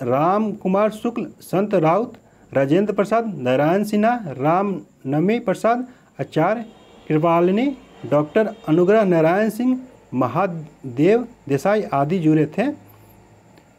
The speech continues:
नेक्स्ट क्वेश्चन देखते हैं, उन्नीस सौ सत्रह में चंपारण सत्याग्रह किस राज्य से, किस राज्य में प्रारंभ किया गया था? तो बिहार में।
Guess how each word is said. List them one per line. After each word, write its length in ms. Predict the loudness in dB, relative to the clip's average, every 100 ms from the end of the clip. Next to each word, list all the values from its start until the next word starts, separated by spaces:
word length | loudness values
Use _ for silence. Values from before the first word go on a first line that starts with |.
| -4
नेक्स्ट 300 | 0 0 -2
क्वेश्चन 280 | -2 0
देखते 260 | 0 0 -2
हैं, 160 | -4 -8 -20 _ _ _ _ _ _ _ _ _ _ _ _ _ _ _ _ _ _ _ _ -2
उन्नीस 360 | 2 2 2
सौ 120 | 2 0 -2 -8
सत्रह 320 | -6 -2 0 2
में 120 | 0
चंपारण 560 | 0 0 2 2 2 0
सत्याग्रह 480 | -4 0 2 2 0
किस 240 | -2 -2
राज्य 260 | -2 0 -4
से, 320 | -6 -2 -2 -4 -16 _ _ _ _
किस 380 | -2 0 0 0
राज्य 260 | 2 2 0
में 200 | -2 -4 -12 _ -20 -6
प्रारंभ 440 | 0 2 2 0
किया 200 | 0 0
गया 180 | 4 2
था? 180 | 2 -4
तो 160 | -2 0
बिहार 400 | 0 2 0 0
में। 200 | 0